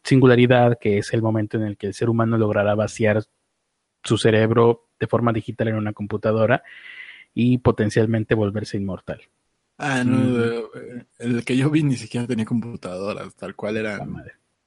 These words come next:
Speaker 2: mezclas de
Speaker 1: Ah.
Speaker 2: nitrógeno y cosas que tenían que ver con, más con
Speaker 1: ¿En la cochera de
Speaker 2: congelación.
Speaker 1: su casa o qué?
Speaker 2: No, tenía un laboratorio enorme.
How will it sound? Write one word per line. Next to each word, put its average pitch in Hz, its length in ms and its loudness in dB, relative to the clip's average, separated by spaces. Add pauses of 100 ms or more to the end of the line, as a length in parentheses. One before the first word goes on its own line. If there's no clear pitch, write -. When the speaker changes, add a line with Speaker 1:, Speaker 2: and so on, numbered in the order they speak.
(340)
Speaker 2:
mezclas 117 500 -4
de 117 60 -6
Speaker 1:
Ah. 101 40 -4
Speaker 2:
nitrógeno 104 840 -6
y 101 120 -8
cosas 113 320 -4
que - 140 -10
tenían 104 240 -8
que - 80 -10
ver 107 160 -8
con, 107 120 -12
más 104 200 -12
con 110 480 -14 (300)
Speaker 1:
¿En 110 100 -4
la 107 140 0
cochera 127 340 2
de 127 100 6
Speaker 2:
congelación. - 0 -
Speaker 1:
su 123 220 -6
casa 131 360 2
o 110 60 -4
qué? 120 260 -4 (1300)
Speaker 2:
No, 165 320 -2
tenía 151 220 0
un 180 120 0
laboratorio 151 480 -4
enorme. 135 720 -8